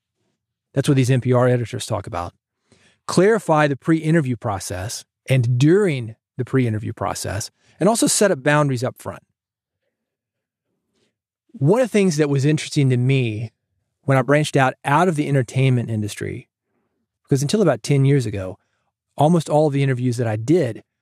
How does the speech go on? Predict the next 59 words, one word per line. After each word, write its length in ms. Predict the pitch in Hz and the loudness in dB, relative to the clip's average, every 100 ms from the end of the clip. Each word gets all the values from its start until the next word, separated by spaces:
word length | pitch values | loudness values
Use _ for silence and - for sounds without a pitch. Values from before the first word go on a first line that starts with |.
| _ | _
were 140 | 135 139 | 2 4
with 160 | 131 | 4
musicians 760 | 135 127 120 185 - 120 117 - _ _ - | 2 2 2 2 0 -2 -2 -6 _ _ -4
that 260 | 135 127 | -2 0
do 240 | 120 170 180 | 2 2 4
interviews 500 | 156 151 139 135 135 | 2 2 2 2 2
all 160 | 120 117 | 2 -2
the 80 | 110 | -2
time. 400 | 110 104 127 156 _ _ _ _ _ _ _ _ _ | -8 -10 -12 -18 _ _ _ _ _ _ _ _ _
They 120 | 127 | 2
know 100 | 139 | 4
what 120 | 147 147 | 4 2
it's 120 | - | 0
like 140 | 135 | -2
to 60 | 123 | -2
get 120 | 139 | -2
behind 180 | 127 127 | 0 2
the 60 | |
mic. 340 | 131 175 175 - _ - | 2 2 0 -6 _ 0
They 100 | 127 | 2
know 100 | 143 | 4
what 140 | 131 | 2
it's 80 | - | -2
like 100 | 131 | -4
to 40 | 120 | -2
tell 180 | 135 | -2
a 60 | 120 | -2
story. 460 | - 156 170 175 _ _ _ | 0 2 2 0 _ _ _
They 80 | 127 | 2
know 120 | 143 | 2
what 180 | 139 127 | 2 0
it's 100 | - | 0
like 160 | 131 123 | -2 0
to 80 | |
get 140 | 123 120 | -2 0
in 160 | 135 | 0
and 100 | 123 | 2
out. 320 | 143 175 - - _ _ _ _ _ _ _ | 2 0 -4 -18 _ _ _ _ _ _ _
They 120 | 135 | 2
are 80 | 143 | 4
very 520 | 127 123 139 170 175 | 2 -2 2 4 4
skilled 440 | 147 - 185 208 156 | 0 -2 0 0 -2
at 80 | 107 | -6
this 300 | 113 131 - | -6 -4 -2
because 260 | 139 147 | 0 2
they 140 | 147 139 | 2 0
do 280 | 123 185 | 2 2
it 120 | 180 131 | 2 2
all 140 | 147 | -2
the 60 | 165 | 0
time, 280 | 220 240 | 0 0
just 160 | 139 170 | 0 0
like 180 | 180 - | 0 0
you 80 | 247 | 0
do 160 | 143 | -2
it 60 | - | -4
all 100 | 139 | -14
the 80 | - | -12
time. 340 | - - | -12 -12